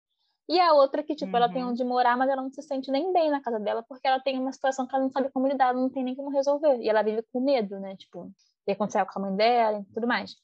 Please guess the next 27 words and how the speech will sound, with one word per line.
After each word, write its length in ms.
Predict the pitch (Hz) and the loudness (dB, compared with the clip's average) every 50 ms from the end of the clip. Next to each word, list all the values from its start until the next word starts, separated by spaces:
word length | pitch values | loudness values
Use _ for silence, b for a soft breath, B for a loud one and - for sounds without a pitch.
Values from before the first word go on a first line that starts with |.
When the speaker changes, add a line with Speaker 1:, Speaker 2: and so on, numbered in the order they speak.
| b b b b b b b b - | b b b b b b b b -2
Speaker 1:
Então, 180 | 247 247 302 311 | 0 2 2 2
assim, 380 | 330 311 - 302 262 220 208 | 2 0 0 0 2 2 0
essa 200 | 196 - - 214 | -2 -4 -4 -4
é 200 | 233 240 - 240 | -4 -2 0 0
uma 160 | 247 254 254 | 0 0 0
situação 340 | 254 - 262 254 254 - 247 | -2 -2 -4 -4 -4 -4 -6
em 60 | 240 | -6
que 100 | 233 - | -6 -6
os 80 | 254 233 | -4 0
dois 220 | 240 233 240 269 | 2 2 2 2
estão 200 | - - 254 247 | 0 -2 -2 -2
meio 200 | 240 233 226 226 | 0 0 0 -2
que 160 | - _ 226 - _ _ | -4 _ -14 -18 _ _
frágeis, 460 | - 202 202 208 226 233 247 233 214 | -4 -2 0 0 0 -2 -2 -2 -2
assim, 420 | 202 208 - - - 208 214 226 233 | -4 -6 -8 -10 -10 -6 -6 -6 -6
que 60 | 233 | -6
estão 160 | - 214 208 | -8 -8 -6
na 60 | 202 | -6
adolescência, 800 | 196 202 185 190 190 - - 190 190 196 208 233 240 233 - 220 | -6 -4 -4 -6 -6 -6 -6 -6 -4 -2 -2 -4 -4 -4 -4 -4
eles 160 | 196 202 202 | -4 -4 -6
se 80 | - - | -10 -12
conhecem, 500 | - 185 185 185 190 196 208 - 233 233 - - | -10 -8 -6 -4 -4 -4 -4 -6 -10 -14 -16 -8
começam 300 | - 202 196 196 220 240 | -6 -6 -6 -6 -10 -10
a 100 | - 202 | -8 -6
desenvolver 280 | 190 196 202 202 196 202 | -6 -6 -8 -8 -8 -6
uma 100 | 202 202 | -6 -6
relação 540 | 190 202 202 202 - _ 196 196 202 208 | -6 -6 -8 -8 -8 _ -10 -10 -10 -12